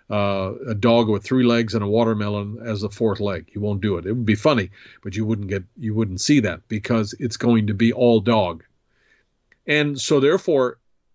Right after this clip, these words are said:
it, it's going to be, if it's the seed of God, it's going to be a perfect creation because it's a perfect seed. All right?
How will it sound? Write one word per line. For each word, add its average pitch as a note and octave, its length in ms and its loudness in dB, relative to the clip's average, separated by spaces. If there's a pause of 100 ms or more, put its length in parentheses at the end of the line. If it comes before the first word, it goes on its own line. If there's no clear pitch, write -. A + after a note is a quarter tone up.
(140)
it, C#3 280 -6
it's C3+ 220 -4
going D#3 280 0
to C#3 40 -2
be, C3+ 160 -2
if A#2 140 -4
it's B2 140 -6
the C3 80 -6
seed C#3 260 2
of A2 100 -2
God, C#3+ 240 2
it's A2+ 100 -6
going C3 200 0
to A2+ 80 -4
be A2+ 100 0
a G2 60 -4
perfect F3+ 440 0
creation C3 600 -4 (880)
because A#2+ 360 0
it's A#2+ 140 -4
a A2+ 60 -6
perfect B2+ 360 -4
seed. F3+ 380 0 (420)
All G#2+ 60 -2
right? D3 320 0